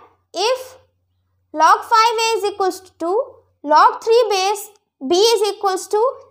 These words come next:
three। हमें फाइंड करना है थ्री ए माइनस टू बी की वैल्यू। कैसे करेंगे, जो हमें क्वेश्चन में दिया हुआ है log में, इसे हम एक्सपोनेंट फॉर्म में लिख लेते हैं। ये फ़ाइव क्या है, बेस,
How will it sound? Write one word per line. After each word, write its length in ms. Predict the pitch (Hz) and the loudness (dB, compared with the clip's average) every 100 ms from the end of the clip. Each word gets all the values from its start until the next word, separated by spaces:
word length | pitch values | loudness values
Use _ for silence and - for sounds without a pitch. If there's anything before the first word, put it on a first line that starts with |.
| - | -10
three। 180 | 262 233 _ _ _ _ _ | -8 -10 _ _ _ _ _
हमें 220 | 349 403 | -2 -2
फाइंड 380 | 508 494 466 453 | 0 0 2 0
करना 260 | 453 440 453 | 0 0 0
है 140 | 466 466 | -2 -2
थ्री 180 | 392 403 | 0 0
ए 140 | 427 440 | 2 0
माइनस 580 | 381 359 359 403 508 - - _ _ _ _ | -2 -2 -2 -2 -4 -8 -20 _ _ _ _
टू 120 | 440 523 494 | -4 -2 0
बी 160 | 427 392 | 0 0
की 240 | 392 381 453 508 - 285 | -2 -2 -2 -4 -12 -4
वैल्यू। 400 | 320 320 277 220 233 - _ _ _ _ | 0 0 -2 -6 -8 -16 _ _ _ _
कैसे 260 | 370 403 466 | -4 -2 0
करेंगे, 440 | 466 453 453 440 494 480 - | 0 2 0 0 -2 -6 -2
जो 160 | 359 | 0
हमें 240 | 427 440 453 | 2 0 0
क्वेश्चन 380 | 440 427 466 440 | 0 0 0 2
में 100 | 440 | 2
दिया 240 | 427 415 | 2 2
हुआ 240 | 427 427 427 | 2 4 4
है 120 | 415 | 2
log 280 | 349 320 349 | 2 2 2
में, 120 | 415 494 - _ _ _ - | -4 -6 -10 _ _ _ -10
इसे 220 | 370 466 480 | -4 -2 -2
हम 360 | 480 508 480 | -2 -2 -2
एक्सपोनेंट 460 | 359 - 349 320 359 | -4 -4 -4 -4 -2
फॉर्म 240 | 415 440 | 0 0
में 80 | 453 | -2
लिख 200 | 427 453 | -4 -4
लेते 280 | 466 466 453 | -2 -2 -4
हैं। 160 | 440 466 - _ _ _ - | -4 -6 -12 _ _ _ -10
ये 200 | 262 381 | -4 -4
फ़ाइव 320 | 440 392 440 427 | 0 2 0 0
क्या 140 | 453 440 | -2 0
है, 160 | 440 339 | 0 -2
बेस, 400 | 302 349 508 | -4 -4 -6